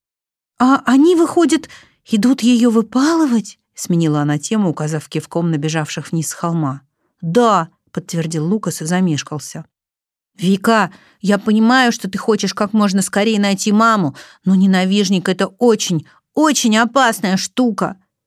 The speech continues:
Я знаю, для тебя наш мир новый, и, возможно, ты не понимаешь, насколько это серьёзно". "Ещё как понимаю", вздохнула про себя Вика.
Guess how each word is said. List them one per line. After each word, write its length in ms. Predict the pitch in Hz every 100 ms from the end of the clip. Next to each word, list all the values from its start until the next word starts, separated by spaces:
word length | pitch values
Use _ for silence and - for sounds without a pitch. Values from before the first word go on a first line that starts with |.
| _ _
Я 220 | 196 214
знаю, 360 | 214 269 247 185
для 180 | 202 214
тебя 260 | 208 254
наш 260 | 247 247 254
мир 220 | 254 247
новый, 440 | 269 330 220 143 - -
и, 60 | 208
возможно, 500 | 226 240 277 247 247
ты 140 | 247
не 120 | 233 233
понимаешь, 640 | 226 226 247 247 208 -
насколько 500 | 165 - 175 165 175
это 180 | 170 165
серьёзно". 800 | - 196 220 285 285 233 170 - _ _ _ _ _ _
"Ещё 420 | 262 302 - 359
как 340 | - 277 277
понимаю", 760 | - 147 139 156 160 160 143 139 - - - -
вздохнула 500 | 160 147 - 240 254
про 140 | 190
себя 300 | 160 156 156
Вика. 400 | 147 143 - -